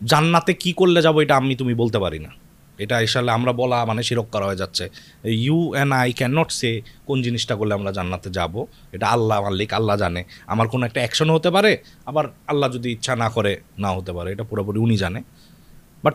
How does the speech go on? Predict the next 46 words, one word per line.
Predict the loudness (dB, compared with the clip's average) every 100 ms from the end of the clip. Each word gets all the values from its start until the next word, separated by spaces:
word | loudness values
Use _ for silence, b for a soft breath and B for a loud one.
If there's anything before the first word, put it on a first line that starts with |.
| 2
প্রথম | 4 4 6
যে | 6
রেসপন্সিবিলিটিটা | 4 2 -2 2 2 2 2
দেওয়া | 4 4
হয়েছে, | 4 0
at | 0
least | 0 0 -2
আমি | -2 0
ওটা | 0
করতে | -2 -6 -6 -4
চাই, | -2
because | -2 -2 0
আমি | 0 0
এখনও | -2 -2 -2
নিজেকে | -2 -4 -4
মুসলিম | -4 -4 -2 0
বলতেছি, | 0 -2 -6 -6 -6 -10 B B -8
ঈদের | -2 -2 0
দিনে | -4
সবার | -2 -2 -2
সাথে | -4 -6
কোলাকুলি | -4 -4 -2 -6
করছি, | -4 -6 -4 -4 -4 -6 -10 B B -6
হ্যাঁ, | -6 -6
এগুলা | -6 -2 -2
পালন | -2 -2 -2
করছি। | -4 -6 -4
So, | -6 -4 -4 -2
as | -2
a |
Muslim | 0 -2 0 0 0 -6 -12 -6
যদি | -4 -2
তুমি | -2 -4
কি | -2
নিজেকে | -2 0 0 -2
বলো, | -4 -4 0 -2 -2 b b
আমি | -10
সেটা | -8 -6
সবসময় | -4 -4 -2 -2
লাউডলি | 2 2 0 -2
বলি, | -4 -2 -4
"You | -4
should | -6 -2
read | -2 -2
your | -4 -6
book।" | -10 -18 -20